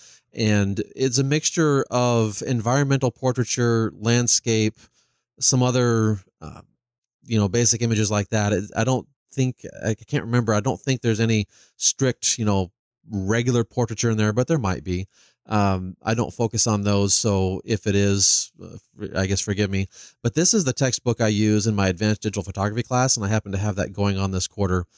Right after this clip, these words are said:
And so we're going through some of these with the students, and we just talk about them, and we then, of course, draw connections, and we relate it to what they're going through, uh, with their images and what they're creating. So,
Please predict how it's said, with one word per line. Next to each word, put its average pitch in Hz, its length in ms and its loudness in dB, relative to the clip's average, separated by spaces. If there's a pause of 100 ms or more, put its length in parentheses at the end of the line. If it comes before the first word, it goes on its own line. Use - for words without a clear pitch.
(320)
And 101 240 2
so 107 100 2
we're 98 120 2
going 120 260 2
through 107 440 2
some 110 220 0
of 98 80 0
these 95 240 0
with 95 120 -6
the 98 100 -6
students, 95 500 0
and 95 160 -8
we 98 100 -2
just 110 220 0
talk 117 240 -4
about 107 300 -2
them, 101 320 -2 (100)
and 95 460 -2
we 107 260 -2
then, 101 320 0
of 95 120 -2
course, 95 380 0
draw 104 400 -2
connections, 101 540 -4
and 95 140 -6
we 92 100 -6
relate 92 420 -2
it - 260 -6
to 98 420 0 (480)
what 104 400 -2
they're 117 200 0
going 107 360 0
through, 92 560 -2 (160)
uh, 92 200 -4
with 87 180 -4
their 131 260 0
images 80 400 -4
and 98 100 -4
what 95 180 -4
they're 131 200 2
creating. - 500 -16
So, 98 420 0